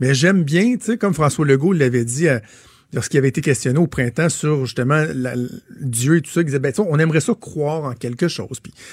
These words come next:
sais, moi, je, je suis un peu là. Mais là, on se dit en, en blague, tu sais, « Check bien ça, vingt-quatre septembre, puis » Et là, le, le vingt-trois septembre, <clears throat> dans la journée, le soir, il y a, il y a aucun signe avant-coureur que ma blonde va accoucher dans les vingt-quatre prochaines heures.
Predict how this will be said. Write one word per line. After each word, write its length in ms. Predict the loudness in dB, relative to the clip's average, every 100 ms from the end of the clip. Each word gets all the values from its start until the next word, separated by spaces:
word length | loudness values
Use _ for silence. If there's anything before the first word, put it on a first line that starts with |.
| -20 2
sais, 100 | 6
moi, 100 | 6
je, 140 | 4
je 60 | 0
suis 100 | 2
un 80 |
peu 180 | 4 4
là. 140 | 2 0 -8 -20 -20 -4
Mais 60 |
là, 80 | 2
on 60 | 2
se 60 | 4
dit 100 | 4
en, 240 | 4 2
en 220 | 0 2
blague, 480 | 4 4 4 2 -2
tu 80 | 0 0
sais, « 60 | 0 0
Check 160 | 2
bien 220 | 4 2
ça, 160 | 2 0
vingt-quatre 400 | 0 0 0 0
septembre, 540 | -2 -2 -2 -2 -2 -4
puis » 180 | -6 -8 _ _ -20 -20 -20 _ _ _ -20 -20 -20 -20 _
Et 120 | 2 6
là, 280 | 6 6 4
le, 300 | 4 4 4
le 160 | 2
vingt-trois 540 | 4 4 2 0 0 2
septembre, 560 | 2 0 2 2 2 -2
<clears throat> 80 | _
dans 560 | 4 6 6 2 0 2
la 140 | 2
journée, 360 | 2 2 2 2
le 120 | 2
soir, 560 | 0 0 0 0 -2 -6
il 140 | -6 -2
y 40 |
a, 60 | -2 0
il 80 |
y 20 | 2
a 40 |
aucun 440 | 2 4 4 2
signe 300 | -2 0 2
avant-coureur 760 | 4 2 0 -2 -2 -2 -6 -10 -18 _ _ _ _ _ _ _ _
que 80 | 0
ma 160 | 2 4
blonde 240 | 4 4
va 140 | 4 2
accoucher 320 | -2 -6 -2
dans 120 | 2
les 100 | 2
vingt-quatre 360 | 0 0 0 0
prochaines 420 | -2 0 -2 -2
heures. 220 | -2 -4